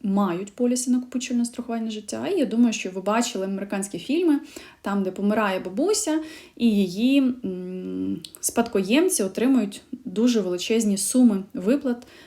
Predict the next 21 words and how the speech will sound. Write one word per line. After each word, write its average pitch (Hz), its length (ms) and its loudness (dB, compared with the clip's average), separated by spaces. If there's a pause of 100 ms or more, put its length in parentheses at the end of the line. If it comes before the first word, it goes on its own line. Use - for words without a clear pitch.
(140)
по, 226 280 0 (260)
м, 190 360 -4
цьо-, 226 320 -2
цим 233 300 6
полісам 208 640 0
страхування 202 500 -6
життя. 165 300 -12 (520)
Цей 262 320 4
інструмент 208 720 -4 (120)
працює 214 580 0
не 247 100 6
тільки 214 380 0
в 226 40 0
Америці, 262 500 0
не 202 140 0
тільки 202 320 -2
в 226 60 0
Європі, 233 480 2
а - 20 -4
вже 185 200 -6
працює 208 500 -2